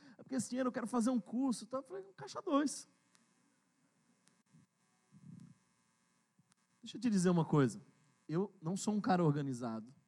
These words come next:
E lá em casa, a minha mulher cuida de todas as finanças.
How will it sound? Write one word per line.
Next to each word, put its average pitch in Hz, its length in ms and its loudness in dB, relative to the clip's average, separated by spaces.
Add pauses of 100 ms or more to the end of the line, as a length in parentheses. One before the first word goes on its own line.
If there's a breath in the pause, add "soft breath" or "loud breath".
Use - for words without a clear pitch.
(680)
E 135 40 -6
lá 160 120 -4
em 156 80 -12
casa, 170 380 0
a - 20 2
minha 151 200 4
mulher 147 300 0
cuida 156 260 -6
de 139 60 -10
todas 196 300 -2
as 202 160 -2
finanças. 147 580 -8